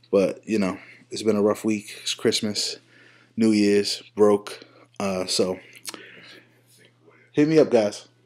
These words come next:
And buy any of those shoes. Uh, like I said again, do not flake. Don't even bother me if you're gonna flake. Just whatever. I'm not hating on none of you guys. Sometimes, you know, you make, you,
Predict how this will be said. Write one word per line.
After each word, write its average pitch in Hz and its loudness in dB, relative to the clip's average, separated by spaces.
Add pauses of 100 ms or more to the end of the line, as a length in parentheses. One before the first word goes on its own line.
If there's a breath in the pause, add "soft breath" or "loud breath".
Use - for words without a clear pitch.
(920)
And 104 -4
buy 113 4
any 117 4
of 120 6
those 113 8
shoes. 113 -2 (760 soft breath)
Uh, 98 -2
like 110 0
I 110 2
said 110 0
again, 107 -4 (120)
do 101 -4
not 107 -2
flake. 107 -4 (180)
Don't 107 0
even 117 2
bother 113 4
me 117 4
if 110 -2
you're 107 -2
gonna 104 0
flake. 104 -2
Just - -10
whatever. 104 0 (420 soft breath)
I'm 117 -2
not 131 4
hating 120 0
on 117 2
none 117 2
of 120 2
you 113 2
guys. 120 2
Sometimes, 135 0
you 147 -2
know, 160 -2
you 151 -2
make, 147 0
you, 123 -6